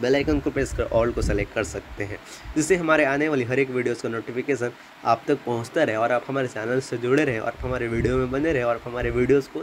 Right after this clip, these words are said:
देखते रहें। हे friends, आज की इस video में हम बात करने वाले हैं thirteen ghosts movie के बारे में। तो friends, इस movie की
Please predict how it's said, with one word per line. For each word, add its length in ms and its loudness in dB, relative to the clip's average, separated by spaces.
देखते 360 0
रहें। 340 -4
हे 100 2
friends, 600 2
आज 220 -2
की 100 -2
इस 160 -2
video 300 4
में 160 -2
हम 260 -8
बात 180 0
करने 280 -2
वाले 220 0
हैं 80 0
thirteen 600 0
ghosts 460 -4
movie 280 -4
के 120 -8
बारे 300 -4
में। 120 -8
तो 60 -4
friends, 280 0
इस 120 -8
movie 220 0
की 160 0